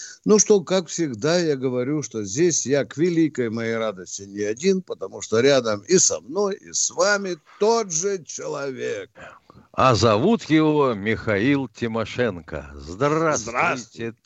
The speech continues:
Speaker 2: товарищ.
Speaker 1: товарищ.
Speaker 2: Страна.
Speaker 1: Страна.
Speaker 2: Слушай.
Speaker 1: У, да. Дорогие друзья, м, когда, а, мы думаем об очередной теме военного ревю, мы стараемся выбирать ваши вопросы, которые звучат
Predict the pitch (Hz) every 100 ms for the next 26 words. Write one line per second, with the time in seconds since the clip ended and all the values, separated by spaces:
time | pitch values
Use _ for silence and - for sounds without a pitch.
0 | _ _ 101 127 127 104 - 120 117 90
1 | 78 - - _ _ _ - - 90 120
2 | 135 117 73 95 127 127 101 - 120 165
3 | 156 127 104 104 139 123 - 127 113 113
4 | 80 62 _ - - - - 127 151 165
5 | 151 151 127 127 104 90 - 98 101 92
6 | 127 123 127 147 147 143 - 113 113 110
7 | 120 131 113 113 127 123 120 120 120 110
8 | - 110 117 110 - 117 110 101 113 110
9 | 110 110 135 165 156 131 - 139 151 135
10 | - 120 123 123 135 143 - _ 98 101
11 | 143 123 113 117 123 160 170 - 123 156
12 | 175 131 117 131 110 151 151